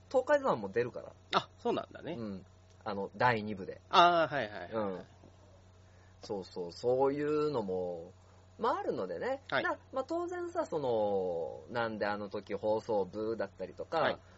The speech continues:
Speaker 1: ワンダーブラザーズさんだったりとか、
Speaker 2: はい。
Speaker 1: そのファンの方が来てくれるのも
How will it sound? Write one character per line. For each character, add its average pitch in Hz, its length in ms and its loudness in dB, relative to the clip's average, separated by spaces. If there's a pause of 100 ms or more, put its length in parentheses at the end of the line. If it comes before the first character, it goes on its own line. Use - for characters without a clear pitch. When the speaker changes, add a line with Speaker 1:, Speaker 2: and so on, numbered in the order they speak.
Speaker 1:
ワ 113 120 2
ン 113 60 -2
ダ 117 120 0
ー - 20 -4
ブ 110 100 -4
ラ 120 120 4
ザ 92 380 0 (220)
ー 90 40 -8
ズ 92 60 -14
さ 117 220 2
ん 92 120 -6
だ 101 100 0
っ - 40 -10
た - 160 -6
り 92 80 -4
と - 80 -10
か、 101 80 -6
Speaker 2:
は - 20 -6
い。 - 40 -20
Speaker 1:
そ 190 340 -2 (300)
の 349 180 -4 (320)
フ 226 60 6
ァ 220 100 10
ン 170 80 -2
の 110 100 0
方 95 260 -4
が 90 140 -6
来 - 100 -20
て 120 120 2
く - 100 -8
れ 107 100 0
る 104 80 -4
の 98 120 -4
も 92 100 -10